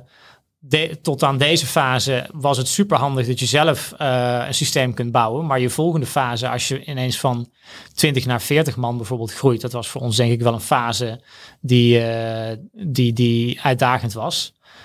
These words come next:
Eh, waarin dat er eigenlijk helemaal niet meer toe doet. Dan moet jij daar ineens op een zeepkist staan voor je bedrijf. En, nou, op dat moment ook nog eens uitleggen hoe jij denkt dat morgen eruit gaat zien als net, eh,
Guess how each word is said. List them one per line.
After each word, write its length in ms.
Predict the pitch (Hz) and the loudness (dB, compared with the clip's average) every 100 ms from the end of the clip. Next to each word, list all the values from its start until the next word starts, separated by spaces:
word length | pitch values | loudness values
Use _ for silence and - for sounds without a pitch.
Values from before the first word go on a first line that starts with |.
| - _ | -20 _
Eh, 540 | 156 127 120 117 117 117 135 - - | -2 -2 -2 -4 -6 -8 -12 -16 -2
waarin 280 | 147 151 151 | 0 2 2
dat 160 | 139 | 2
er 60 | 156 | 2
eigenlijk 320 | 156 156 151 | 2 0 0
helemaal 220 | 139 147 | 0 0
niet 100 | 143 | -2
meer 160 | 139 127 | -4 -4
toe 160 | 143 | -2
doet. 420 | 139 143 - - _ _ _ _ - | 2 0 0 -12 _ _ _ _ -2
Dan 260 | 127 127 | -2 0
moet 200 | 131 156 | 2 4
jij 160 | 160 143 | 4 2
daar 240 | 139 131 | 2 2
ineens 380 | 139 135 135 - | 0 0 -2 -4
op 160 | 160 143 | -4 -2
een 60 | |
zeepkist 460 | 127 151 160 135 - | 0 0 0 -2 0
staan 260 | 143 127 | 0 0
voor 220 | - 135 127 | -2 -2 -2
je 80 | |
bedrijf. 560 | 120 131 131 127 127 - - | -2 0 2 2 -2 -8 -8
En, 340 | 135 131 131 | -4 -4 -4
nou, 200 | 151 143 | -2 -2
op 60 | 127 | 0
dat 160 | 139 139 | 0 0
moment 240 | 135 131 | -2 -2
ook 60 | 143 | -4
nog 100 | 131 | -4
eens 120 | 131 | -2
uitleggen 640 | 147 139 135 131 135 120 _ _ | 0 2 2 2 0 -4 _ _
hoe 140 | - 143 | 2 4
jij 220 | 143 160 | 4 4
denkt 480 | 151 139 127 - 143 | 2 0 -4 -4 2
dat 280 | 131 131 165 | 2 2 -2
morgen 420 | 147 160 156 147 | 2 2 2 0
eruit 260 | 131 131 | 0 0
gaat 160 | 131 131 | -2 -4
zien 180 | 151 135 | -4 -4
als 120 | 123 | -4
net, 340 | 135 131 - _ - - - | -2 -2 -4 _ -20 -20 -12
eh, 640 | - 143 131 127 123 123 | 0 2 2 0 0 0